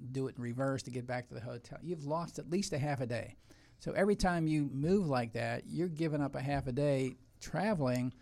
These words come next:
where on the cruise, the cruise is traveling overnight,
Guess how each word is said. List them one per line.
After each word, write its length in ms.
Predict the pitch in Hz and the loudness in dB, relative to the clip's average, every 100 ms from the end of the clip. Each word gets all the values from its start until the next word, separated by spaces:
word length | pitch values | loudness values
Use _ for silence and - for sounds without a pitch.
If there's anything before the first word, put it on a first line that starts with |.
| - - | -20 -8
where 260 | 139 131 123 | -2 0 0
on 120 | 131 | 0
the 80 | 123 | 0
cruise, 640 | - 202 170 147 139 - - - | 2 6 6 6 4 0 -12 -16
the 80 | |
cruise 300 | 143 170 160 | -4 0 2
is 120 | 139 - | 0 -2
traveling 540 | 147 131 127 123 120 - | 0 2 2 0 -2 -6
overnight, 500 | 120 120 160 160 | -6 -2 0 0